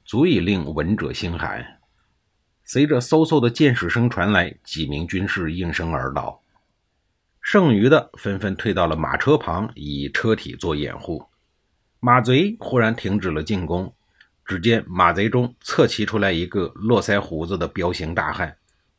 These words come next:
护送的军队不敢还击，愣在了那儿。那个大汉怒喝道：“把女人和钱财留下来，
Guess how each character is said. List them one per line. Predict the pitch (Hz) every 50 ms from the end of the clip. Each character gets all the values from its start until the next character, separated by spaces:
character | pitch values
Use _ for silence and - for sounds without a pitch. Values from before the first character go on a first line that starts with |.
| _ _
护 | - - 180 180 156
送 | - 175 170
的 | 147 127
军 | 123 160 156 165
队 | 160 165 139 110
不 | 85 113
敢 | - 110 82 78
还 | - - - 78 82 87
击， | 82 87 92 - -
愣 | 98 98 95 85 78
在 | 78 73
了 | 69 69 69
那 | 71 82
儿。 | 78 64 - - - - _ _ _ _ _ _ _ _ _ _ _ _ _ _ _ _ _
那 | _ 95 95 92
个 | 82 82 87
大 | - - 104 98
汉 | - 127 127 104
怒 | 92 101 101 87
喝 | 76 - 85 82
道 | - 85 78 - - _ _ _ _ _ _
：“把 | 104 107 120 131 147 151 -
女 | 117 127 123 113
人 | 104 92 95 120 165 165
和 | - 113 117 131 - - -
钱 | - - - 117 139 196
财 | 202 113 95
留 | 90 85 71 71
下 | 71 82 76
来， | 69 65 - - - -